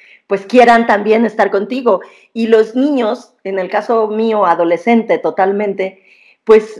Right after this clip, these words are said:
viven la emergencia también de una manera distinta a nosotros, pero también es estresante para ellos no ver a sus amigos, no tener contacto con sus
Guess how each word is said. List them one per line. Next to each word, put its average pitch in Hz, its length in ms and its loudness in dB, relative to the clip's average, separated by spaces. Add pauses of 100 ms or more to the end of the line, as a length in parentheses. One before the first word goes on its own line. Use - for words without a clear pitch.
viven 269 640 4
la 185 380 2
emergencia 240 800 -2
también 202 500 0
de 214 220 2
una 220 520 2
manera 202 440 2
distinta 262 480 0
a 294 40 6
nosotros, 269 560 2 (300)
pero 226 220 2
también 233 480 0
es 285 120 -2
estresante 233 640 -2
para 196 300 0
ellos 208 480 -2 (240)
no 294 180 6
ver 247 120 4
a 190 80 -2
sus - 200 -14
amigos, 185 600 -4 (340)
no 226 640 2
tener 220 240 -2
contacto 190 760 -4
con 180 460 -4
sus 180 380 -4